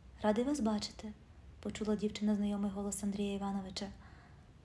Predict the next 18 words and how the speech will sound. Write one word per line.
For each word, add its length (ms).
"А 60
як 200
почувається 580
ваша 260
мама?" — 400
запитав 440
чоловік, 500
злегка 320
зашарівшись. 760
Володимира 440
подивилася 480
на 100
Андрія 460
і 100
зауважила 680
в 60
його 220
очах 300